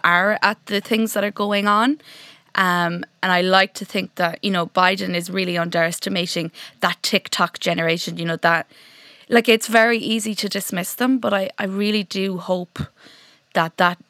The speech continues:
outrage turns into action and that they do, you know, vote is kind of the easiest, the, the main way that they can kind of,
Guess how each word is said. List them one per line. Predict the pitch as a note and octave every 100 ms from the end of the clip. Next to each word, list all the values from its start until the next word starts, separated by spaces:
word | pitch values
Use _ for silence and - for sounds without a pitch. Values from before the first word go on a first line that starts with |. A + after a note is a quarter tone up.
| _
outrage | - F#3 F3 F3
turns | - F3+ E3+ F3
into | E3
action | - E3 - G3+
and | F#3+ F#3
that | F3+
they | F3+
do, | E3+ F3+ F3 F3 F3
you | G3+
know, | F#3 D#3+
vote | E3 F3+ F#3+ - -
is | F3 E3+
kind | - F#3
of | E3
the | E3+ A#2+
easiest, | F3+ F#3 F3 - _ -
the, | G#3 _
the | - F3 - - - - - -
main | G3 F#3+ F#3
way | F3
that | E3+ E3+
they | E3+
can | E3+ E3
kind | F3+ E3+
of, | E3 - -